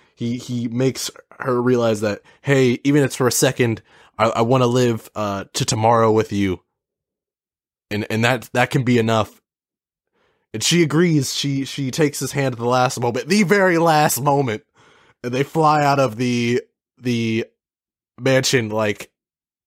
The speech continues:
a shooting star, and le-, uh, where they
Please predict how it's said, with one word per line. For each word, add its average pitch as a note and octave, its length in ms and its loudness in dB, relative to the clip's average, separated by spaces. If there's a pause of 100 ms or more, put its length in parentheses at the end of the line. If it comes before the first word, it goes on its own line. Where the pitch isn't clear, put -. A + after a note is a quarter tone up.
(260)
a A2+ 80 -2
shooting D3+ 380 0
star, A#2+ 560 0 (540)
and A2 260 -2
le-, A2+ 300 0
uh, G#2 340 -2 (840)
where A#2+ 440 2
they A2 460 0